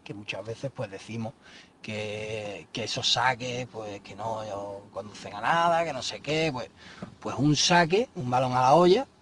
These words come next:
eh, la enésima cantada de, de un portero del Español, en este caso del francés, de Leconte, y,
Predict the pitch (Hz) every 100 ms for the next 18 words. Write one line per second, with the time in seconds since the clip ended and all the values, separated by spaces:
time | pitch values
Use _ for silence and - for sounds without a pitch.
0 | _ - - - - 123 127 127 123 123
1 | 120 120 107 139 - 151 - 156 143 131
2 | 131 - 143 135 120 - 135 117 117 117
3 | 113 113 113 107 104 101 85 127 117 123
4 | 147 151 147 131 131 127 123 - 123 139
5 | 208 240 226 135 123 117 107 104 95 -
6 | 98 - 180 185 147 131 123 - 185 208
7 | 151